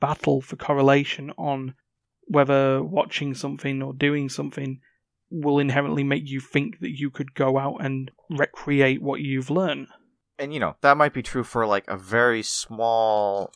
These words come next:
Speaker 2: mentally unhealthy percentage of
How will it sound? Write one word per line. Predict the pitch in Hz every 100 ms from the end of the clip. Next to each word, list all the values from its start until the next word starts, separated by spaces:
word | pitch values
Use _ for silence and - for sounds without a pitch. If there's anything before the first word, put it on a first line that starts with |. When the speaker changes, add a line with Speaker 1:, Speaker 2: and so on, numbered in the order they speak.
| _
Speaker 2:
mentally | 101 113 110 104 98
unhealthy | 101 104 101 98 104 98 - 110 98 95 90
percentage | - 98 - 117 110 95 -
of | - 92 85 80